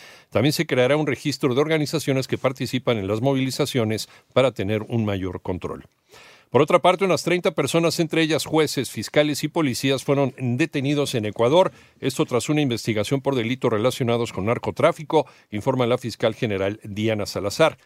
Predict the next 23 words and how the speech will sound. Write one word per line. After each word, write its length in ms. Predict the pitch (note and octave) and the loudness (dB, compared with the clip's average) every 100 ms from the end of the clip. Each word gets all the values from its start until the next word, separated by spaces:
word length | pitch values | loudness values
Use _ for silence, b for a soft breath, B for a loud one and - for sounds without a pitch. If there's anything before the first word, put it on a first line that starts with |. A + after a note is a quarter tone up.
| b b b b b b - | b b b b b b -2
Y 280 | B2 B2+ C#3+ | 2 2 0
Estados 360 | D3 A3 G#3 | 2 2 4
Unidos 440 | F#3+ A3+ G#3+ F3+ C#3+ | 2 2 2 0 0
desea 260 | C#3 F3+ | -2 0
que 140 | F3 D#3+ | 0 2
la 120 | C3 | 2
guerra 280 | C#3 D#3 D#3 | 2 0 0
entre 220 | B2 A#2 | 0 -2
Israel 300 | A2+ C3 D#3 | 2 2 2
y 60 | C#3 | -2
Hamás 400 | A2+ B2+ C#3+ - | 0 2 0 -2
termine 500 | C#3 A#2+ C3+ F3 F3 | 0 2 2 2 2
lo 140 | C#3+ | 2
antes 340 | D3+ D#3+ E3 - | 0 0 -6 -6
posible, 540 | A2+ A2 F3+ G#3+ E3+ | -6 -4 -4 -2 -2
declaró 340 | A2 G#2+ A2+ C3+ | -2 0 0 2
John 200 | B2+ C#3 | 0 0
Kirby, 380 | - D3+ D3 C3+ | 0 0 2 0
portavoz 520 | - E3 D3 B2+ C3 | 0 2 2 0 0
de 80 | B2+ | 0
la 80 | |
Casa 280 | F#2+ B2+ B2+ | 0 -2 0
Blanca. 420 | B2+ D#3 E3 D3+ | 2 2 2 -4